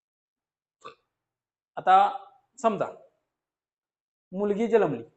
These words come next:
हम्म, तर ध्यानात ठेवायचं. बघा, अं,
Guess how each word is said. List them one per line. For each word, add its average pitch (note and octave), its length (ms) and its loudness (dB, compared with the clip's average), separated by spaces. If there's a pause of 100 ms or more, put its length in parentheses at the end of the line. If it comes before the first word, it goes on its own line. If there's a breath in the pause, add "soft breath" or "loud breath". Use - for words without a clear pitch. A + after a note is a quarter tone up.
(400)
हम्म, C#4 140 -10 (1600)
तर G#3 60 -2
ध्यानात A3 260 2
ठेवायचं. G3+ 440 0 (1600)
बघा, G3+ 320 6 (420)
अं, E3 640 2